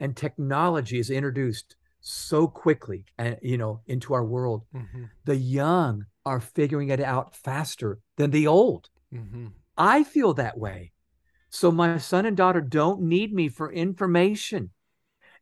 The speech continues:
Speaker 1: And you know, you know what I'm saying. This
Speaker 2: Oh,
Speaker 1: is
Speaker 2: yeah.
Speaker 1: all, this all makes
Speaker 2: Yep.
Speaker 1: sense. This is why old and young ought to listen to each other.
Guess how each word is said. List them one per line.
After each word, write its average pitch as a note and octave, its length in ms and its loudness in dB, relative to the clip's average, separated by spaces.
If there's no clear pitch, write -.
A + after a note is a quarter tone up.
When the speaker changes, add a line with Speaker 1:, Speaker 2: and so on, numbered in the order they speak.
Speaker 1:
And D3+ 260 2
you G3 120 4
know, - 100 0
you C4 160 8
know C4+ 120 10
what G3 140 6
I'm D#3+ 120 4
saying. C#3+ 320 -2
This F3 160 4
Speaker 2:
Oh, F3+ 60 -2
Speaker 1:
is G#3+ 60 -2
Speaker 2:
yeah. F#3 60 4
Speaker 1:
all, F3+ 180 2
this E3 180 -6
all E3+ 100 -2
makes C#3 200 -6
Speaker 2:
Yep. A3 160 -4
Speaker 1:
sense. F3 180 -8
This F#3 280 4
is G3 200 -6
why D3 420 4
old F3 260 8
and F3+ 120 4
young D3+ 280 -2
ought D#3 240 -4
to F3 80 0
listen D#3+ 320 0
to D#3+ 140 -2
each C3 180 -4
other. E3 360 -2